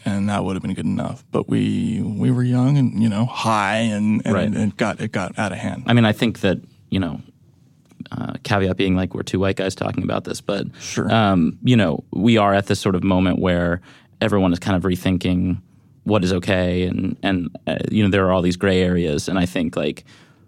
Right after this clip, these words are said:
Speaker 2: some of the things that you wrote from a more misogynist point of view, that's what, you know, has stuck with, with people, and I think has been written about, you know, at length. So I, I guess I was curious how you thought about, you know, your sort of, what you wrote in the past in the context of, like,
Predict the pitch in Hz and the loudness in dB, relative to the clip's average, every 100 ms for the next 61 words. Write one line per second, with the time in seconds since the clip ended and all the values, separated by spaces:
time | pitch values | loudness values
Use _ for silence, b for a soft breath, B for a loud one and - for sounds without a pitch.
0 | b _ - - 110 92 107 95 90 92 | b _ -6 2 2 2 0 2 2 2
1 | 90 95 90 - - _ - 101 98 95 | 2 2 2 -2 -10 _ 0 2 4 2
2 | 92 - 92 87 90 85 - - _ _ | 0 -2 -4 -2 -4 -4 -10 -20 _ _
3 | - 98 90 90 85 57 - - 110 104 | -2 0 0 0 0 -2 -6 -2 -2 -2
4 | - 92 - - _ _ _ - - 101 | -2 -2 -4 -12 _ _ _ -18 -6 -4
5 | - 101 - 110 92 87 - - - 107 | -4 -6 -4 -4 -2 -4 -4 -8 -4 -4
6 | 90 95 90 95 - - 101 - 92 92 | -2 0 0 -2 -8 -10 -10 -2 0 0
7 | 95 - - - 107 65 - - - 98 | 0 -2 -6 -2 -2 -2 -2 -4 0 0
8 | 90 104 101 - - B B 127 123 107 | 2 0 0 0 -4 B B 2 4 2
9 | - 117 104 95 - B - 117 107 101 | 2 4 4 0 -8 B -4 2 2 2
10 | 104 101 90 92 90 87 b b b 101 | 2 2 2 2 0 -2 b b b 2
11 | 95 92 - 98 92 85 - b b b | 4 2 2 2 2 0 -8 b b b
12 | - 110 101 101 85 92 101 95 92 98 | 0 4 4 4 2 -2 -2 -2 0 -2
13 | 92 98 90 92 - - 92 87 - 71 | 0 -2 -2 -4 -6 -4 -4 -4 -4 -4
14 | 60 | -6